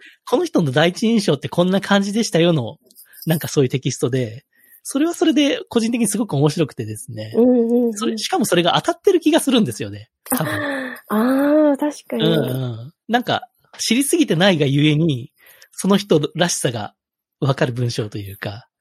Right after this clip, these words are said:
Speaker 2: うんうん。
Speaker 1: うん。で、いろんな人の私もプロフィールのレビュー見ますけど、やっぱりそういう印象がすごくわかります。あ、
Speaker 2: そうですね。
Speaker 1: やっぱこのレビューに書かれてた通りの人だな、みたいな。
Speaker 2: うんうん。
Speaker 1: うん。
Speaker 2: うん。なんかでもそういうのって、なんかすごく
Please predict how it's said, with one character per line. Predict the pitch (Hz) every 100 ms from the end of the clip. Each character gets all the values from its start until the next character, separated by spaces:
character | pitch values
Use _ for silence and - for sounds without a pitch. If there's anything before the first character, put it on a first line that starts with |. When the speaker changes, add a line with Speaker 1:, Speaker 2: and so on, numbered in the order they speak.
| _ _ _ - -
Speaker 2:
う |
ん | 220 220
う |
ん。 | 202 226
Speaker 1:
う |
ん。 | 220 110 107
で、 | 127 196 185
い | 254
ろ | 196
ん | 240
な |
人 | 220 220
の | 135
私 | 123 135 143
も | 127 120 -
プ | -
ロ | 151
フ |
ィ | 147
ー | 135
ル |
の | 139
レ | 131
ビ | 127 127
ュ |
ー |
見 | 139
ま | 147
す | -
け | 107
ど、 | 117
や | 156
っ | 254
ぱ | 403
り |
そ | 254 214
う | 220
い |
う | 220
印 | 202 202
象 | 202 190 175
が | 175 170 _ - _
す | - -
ご | 190
く | - - _ - -
わ | 127
か | 123
り | 131
ま | 135
す。 | 131 - - - - -
あ、 | -
Speaker 2:
そ | 175
う |
で |
す | -
ね。 |
Speaker 1:
や | 170
っ |
ぱ | -
こ | 226
の | 165
レ | 147 156
ビ |
ュ | 185
ー |
に | -
書 |
か | -
れ | 190
て | -
た | 131
通 | 147
り | 117
の |
人 | 107 143
だ | 117
な、 | 107 110
み | 104
た | -
い | 101
な。 | 110 -
Speaker 2:
う | 240
ん | 220 214
う | 220
ん。 | 208 - - - _ -
Speaker 1:
う |
ん。 | 127 117 104
Speaker 2:
う | 220 214
ん。 | 208 - - -
な | 330
ん |
か | 233
で |
も | 196
そ | - 320
う | 349
い | 359
う | 359
の | 240
っ | 208
て、 | 202 196
な | 240
ん |
か | 208
す | 277
ご | 294
く | - 208 190